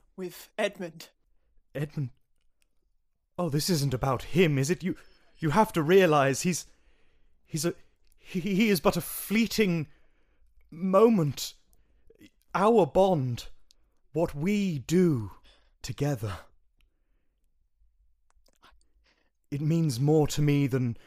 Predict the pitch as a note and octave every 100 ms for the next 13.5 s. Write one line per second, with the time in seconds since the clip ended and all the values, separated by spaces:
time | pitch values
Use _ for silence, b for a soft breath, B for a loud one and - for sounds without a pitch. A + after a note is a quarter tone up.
0 | b - D3+ D3+ B2+ - - D3 C#3+ -
1 | C#3 B2+ B2 - C#3 C3+ - - A#2+ -
2 | B2+ C3 B2 A2 G#2 - A2 - A#2+ -
3 | G#2+ G#2+ - - - _ _ - _ -
4 | G#3 - - A#3 F3+ - A3+ G3 - G3
5 | G3 - F#3 G#3 A#3 G#3+ - - - _
6 | - A3 G3 F#3+ - _ _ _ _ _
7 | _ _ _ _ _ B B _ _ _
8 | _ b b _ - A#3+ B3+ G#3 G3 G3
9 | G3 G3+ - _ _ _ _ B B B
10 | - A3+ G#3+ G#3+ G#3+ - C#4 C#4 B3+ A#3
11 | A3+ A3 - - - A3 A3+ A3 G#3+ G3+
12 | G3+ - B3 B3+ A#3+ A3 G3+ G3+ - B3
13 | G3 - - -